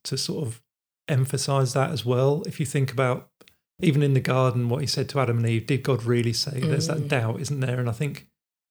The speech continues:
Speaker 1: I think he'll sow that seed into our own heart, like, "Well, God, was God really with you? Did God, does God really care about you? Is he really for you?" And I think that kind of can really start to bed into our heart, because the truth is many, many people,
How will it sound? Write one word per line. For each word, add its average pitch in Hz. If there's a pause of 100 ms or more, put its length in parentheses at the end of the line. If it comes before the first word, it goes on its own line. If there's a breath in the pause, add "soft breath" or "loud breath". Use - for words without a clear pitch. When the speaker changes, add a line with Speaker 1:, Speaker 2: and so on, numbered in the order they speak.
(120)
Speaker 1:
I 151
think 147
he'll 139
sow 139
that 120
seed 123
into 120
our 123
own 131
heart, 117
like, 117
"Well, 113
God, 139
was 123
God 113
really 117
with 120
you? 131
Did 113
God, 117 (100)
does 139
God 113
really 117
care 123
about 123
you? 123
Is 135
he 131
really 113
for 120
you?" 117 (720)
And 147
I 135
think 160
that 151
kind 156
of 123 (100)
can 139
really 147
start 127
to 113
bed 120
into 113
our 113 (300)
heart, 170
because 147
the 165
truth -
is 107
many, 151
many 104
people, 139